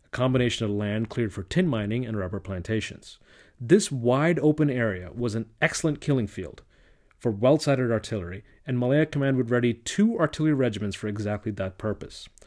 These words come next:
The newly acquired four point five inch howitzers and twenty-five pounders would be sighted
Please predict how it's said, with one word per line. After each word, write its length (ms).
The 100
newly 420
acquired 460
four 180
point 240
five 300
inch 140
howitzers 480
and 120
twenty-five 420
pounders 360
would 100
be 100
sighted 520